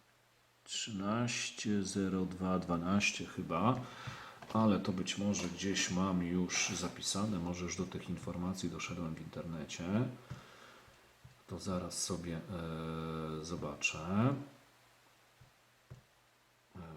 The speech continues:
już zaraz Wam odpowiem. Wpiszę tu, to będzie wagon jakiś Sto jedenaście. A.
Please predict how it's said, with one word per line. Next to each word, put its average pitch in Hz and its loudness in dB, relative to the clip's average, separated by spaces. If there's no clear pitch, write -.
już - -8
zaraz 82 -8
Wam 80 -8
odpowiem. 87 0
Wpiszę - -8
tu, 87 -4
to 80 -6
będzie 82 -4
wagon 80 -4
jakiś - -8
Sto - 0
jedenaście. 85 -2
A. 104 0